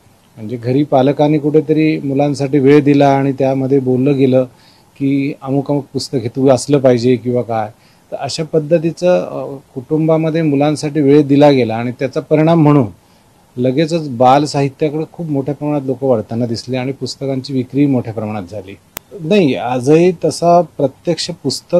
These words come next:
हाताळून ते घेऊन आपल्याला पसंत पडेल तरच ते घेतलं जातंय आणि ती जी प्रक्रिया आहे, ती वाचकांना खूप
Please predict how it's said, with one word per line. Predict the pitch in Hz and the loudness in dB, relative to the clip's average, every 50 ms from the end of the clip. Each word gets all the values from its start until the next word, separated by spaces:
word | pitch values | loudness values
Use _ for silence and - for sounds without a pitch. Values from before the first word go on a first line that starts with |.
| 165 - | -2 -2
हाताळून | - 123 120 - - 139 143 143 151 151 151 151 143 | -8 -8 -8 0 4 6 6 6 6 4 2 2 -2
ते | 147 - 151 143 | -2 -4 -4 -4
घेऊन | 131 113 123 127 123 131 135 135 139 139 139 - - - | -4 -2 0 2 2 4 2 2 0 -2 -8 -12 -16 -18
आपल्याला | - 127 - - 131 135 135 139 | -18 -18 -12 -4 -4 -2 -2 -2
पसंत | - - 131 - - 156 156 147 | -2 -4 -4 -2 0 -2 -2 0
पडेल | - 147 143 147 156 151 147 - | 0 2 4 6 4 4 4 2
तरच | 160 151 165 160 - - | 4 4 4 4 2 -4
ते | _ 180 175 | _ -4 -4
घेतलं | 175 139 113 127 - - 139 151 | -4 -2 -2 -4 -2 2 2 4
जातंय | 139 127 110 95 - 117 131 139 - _ - - - _ _ _ _ | 4 4 2 0 -2 -4 -4 -4 -8 _ -20 -20 -20 _ _ _ _
आणि | 123 127 139 135 | -10 -8 -8 -8
ती | 135 _ 165 175 | -6 _ 0 0
जी | 170 151 170 185 | 0 0 -2 -2
प्रक्रिया | 160 165 160 151 - 160 160 160 151 135 | 2 2 2 2 4 2 4 6 6 6
आहे, | 117 95 95 98 90 92 - _ _ _ _ _ _ _ - - | 4 2 -4 -10 -12 -14 -18 _ _ _ _ _ _ _ -10 -6
ती | 151 | -2
वाचकांना | 156 139 127 127 123 - 160 151 - 160 160 160 160 - | 0 2 0 0 0 -4 -4 -2 -2 -4 -2 -2 -6 -6
खूप | - 170 180 175 | -6 -6 -8 -8